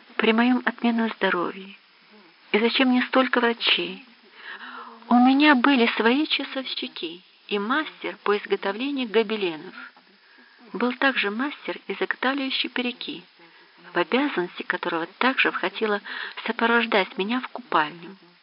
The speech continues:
Было утомительно видеть, как много людей собралось для того, чтобы явиться ко мне на прием. Целых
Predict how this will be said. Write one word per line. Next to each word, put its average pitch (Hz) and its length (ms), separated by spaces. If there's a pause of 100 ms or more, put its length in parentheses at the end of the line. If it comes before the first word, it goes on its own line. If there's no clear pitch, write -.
(880)
Было 185 340
утомительно 240 800
видеть, - 480
как - 320
много 269 420
людей 240 440
собралось 208 460
для 175 120
того, 254 420 (440)
чтобы 170 340
явиться 214 460
ко - 160
мне 240 180
на 262 140
прием. 185 480 (600)
Целых 262 480